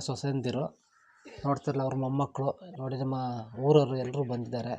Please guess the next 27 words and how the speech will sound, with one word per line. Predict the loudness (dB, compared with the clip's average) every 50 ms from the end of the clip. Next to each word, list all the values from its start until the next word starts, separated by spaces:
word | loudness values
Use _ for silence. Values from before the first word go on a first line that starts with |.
| -8 -6 -6
ನೋಡಿ, | -4 -4 -4 -6 -10 _ _ -12 -12 -12 -12 -14 -16 -12 -10 -6
ಈ | -6 -6
ರೀತಿ | -2 0 2 2 2 0 -2
ಸಂಪ್ರದಾಯ | -6 -6 -6 -4 -2 -2 -4 -4 -4
ಪ್ರಕಾರ | -6 -2 6 8 8 8 8 4
ಮಾಡ್ತಾ | 0 -2 -4 -4 -6 -6 -6
ಇರ್ತಾರೆ. | -6 -6 -6 -6 -6 -8 -10 -12 -20 _ _ _ -16 -16 -16 _ -20 -20 -20 -6 _
ಇವರೆಲ್ಲ | 2 4 6 6 6 8 8 6
ಅವ್ರ | 6 8 6 6 6
ಅಜ್ಜಿಯ | 8 8 8 8 8
ಮ-, | 6 4 4 4 2 0
ಮಕ್ಕಳು. | -2 4 6 8 8 8 6
ನೋಡಿ, | 4 4 4 4 4
ನಮ್ಮ | 2 2 2 2
ಮಾಮ | 2 2 4 4 4 2
ನಿಂತಿದ್ದಾರೆ | 0 -2 -4 -4 -4 -4 -2 -2
ನೋಡಿ, | -2 -2 -2 -2
ಅವರು | -2 -2 -2 -4 -4 -8 _ _ _ _ _ _ _ -20 -18 -8
ನಮ್ಮ | -2 0 2 2 2 2 0 0
ಅಮ್ಮನ | 2 2 2 4 4 2 2 2
ಸೋದರ | 2 2 2 2 2
ಮಾವನ | 2 2 2 0 0
ಮಗ | -2 -2 -2 -2 -2
ಅವರು. | -2 -2 -4 -6 -8 -20 _ _ _ _ -8
ನೋಡ್ತಿದ್ರಲ್ಲ, | -8 -6 -4 -6 -4 -4 -4 -4 0 2 0 0 0 -8 _ _ _ _ -20 -20 -20 -20 -20 -20 -20 -20 -20 -20 _ _ -20 -20 -20 -20 -20 _ _ -2
ಎಲ್ಲ | 4 6 6 6 6 2
ಸಂಬಂಧಿಕರು | 0 0 0 0 0 0 0 0 -2